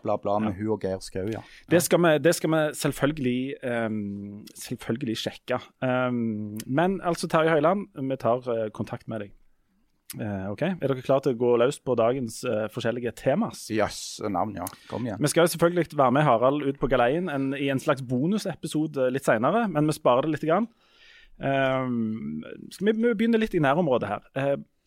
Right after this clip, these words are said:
Speaker 2: Kverneland vil ha bystatus, og Ålgård vurderer å få bystatus. Hva i all verden er vitsen med det?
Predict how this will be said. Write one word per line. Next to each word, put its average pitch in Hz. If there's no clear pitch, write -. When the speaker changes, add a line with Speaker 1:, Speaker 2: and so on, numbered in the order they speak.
Speaker 2:
Kverneland 151
vil 147
ha 143
bystatus, 151
og 131
Ålgård 147
vurderer 139
å 127
få 113
bystatus. -
Hva 147
i 160
all 165
verden 165
er 135
vitsen 160
med 131
det? 185